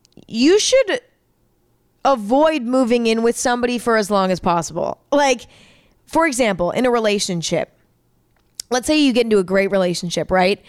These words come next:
Six months later, your significant other is like, "Let's move in together."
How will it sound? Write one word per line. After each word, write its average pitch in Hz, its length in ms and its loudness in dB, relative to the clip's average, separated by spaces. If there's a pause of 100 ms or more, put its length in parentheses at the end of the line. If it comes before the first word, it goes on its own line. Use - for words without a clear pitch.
(220)
Six - 340 -2
months 285 340 -2
later, 214 540 0 (1000)
your 240 140 0
significant 254 540 0
other 233 200 0
is 208 140 -2
like, 202 240 0
"Let's 220 240 -4
move 214 160 0
in 185 120 0
together." - 400 -4